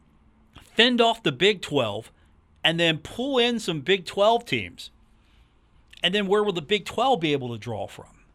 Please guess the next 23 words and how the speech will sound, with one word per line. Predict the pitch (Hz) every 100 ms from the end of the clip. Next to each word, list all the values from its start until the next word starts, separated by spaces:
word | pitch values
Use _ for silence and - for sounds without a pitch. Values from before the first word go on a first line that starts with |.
| _ _ _ _ _
'Cause | - 220
again, | 220 330 147 90 - _ _ _ _ _ _ _ _ _ _ _ _ _ _ _ - -
you | 175
got | 285
a | 339
pretty | - 220 208
good | 175 185
coalition | 185 175 151 180 175 156 131
here | 127 117 123 139 -
from | - - 175 170 156 143 - - - - - -
the | 131
Pac-twelve, | 180 165 - 185 185 143 165 -
and | 170 170 175 - _ -
you | 156 165
have | - 190 240
a | 233
pretty | 208 185
good | 170 -
coalition | 180 147 180 - 175 165 - -
in |
the | 151 127 - - - _ _ -
Big | 202 247
Twelve, | - 131 120 143